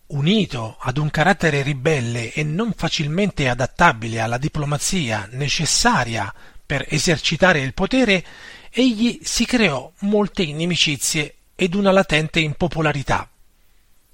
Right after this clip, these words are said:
Non viveva a Monselice. Giungeva ogni tanto da Padova o da Conegliano, dove risiedeva. Non conosceva i suoi amministrati,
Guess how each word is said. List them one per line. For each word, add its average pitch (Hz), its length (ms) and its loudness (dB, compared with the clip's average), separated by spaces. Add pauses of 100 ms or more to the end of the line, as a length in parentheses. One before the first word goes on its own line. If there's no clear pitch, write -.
(100)
Non 208 260 2
viveva 123 640 -2
a - 120 -6
Monselice. 120 840 -2 (680)
Giungeva 160 800 0
ogni 190 300 0
tanto 220 600 0
da 151 220 0
Padova 143 680 2
o 170 120 0
da 160 160 2
Conegliano, 143 800 0
dove 190 300 0
risiedeva. 170 760 -2 (1120)
Non 185 200 0
conosceva 214 540 4
i 180 60 4
suoi 190 180 2
amministrati, 175 840 4